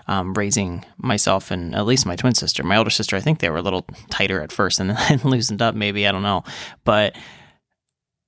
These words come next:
with that, although I was given a little bit more free rein on things, I didn't get a lot of guidance. I didn't, I wasn't told, you know, with school, "Hey, you're doing good with this," or, "Hey, let's work on that." Um,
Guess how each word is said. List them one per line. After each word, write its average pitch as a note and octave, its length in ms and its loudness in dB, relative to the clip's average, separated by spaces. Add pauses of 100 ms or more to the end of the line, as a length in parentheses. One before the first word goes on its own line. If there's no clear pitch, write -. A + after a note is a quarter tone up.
(100)
with G3+ 300 4
that, - 480 -2 (600)
although C3 180 6
I B2 40 6
was B2+ 120 0
given B2 180 -2
a - 20 2
little B2 120 0
bit A#2 120 -4
more A#2 160 2
free B2 240 0
rein C#3 300 4
on F2+ 160 2
things, G2+ 460 -2 (220)
I - 80 -2
didn't A#3 160 4
get G3 100 2
a G3+ 40 2
lot G#3+ 120 2
of G#3 60 0
guidance. - 600 -2
I A#2+ 100 2
didn't, A#2 300 2
I A#2 100 0
wasn't A#2+ 360 2
told, A2 520 2
you A#2 80 2
know, A2 120 2
with G#2+ 140 2
school, G#2+ 600 2 (320)
"Hey, A2+ 180 2
you're G#2 100 4
doing A2 240 2
good G#2+ 180 0
with G#2 100 0
this," A2+ 220 2
or, B2 80 0
"Hey, A#2+ 120 4
let's G#2+ 180 0
work G2+ 180 0
on G2 160 2
that." G#2 520 0
Um, G2+ 540 -4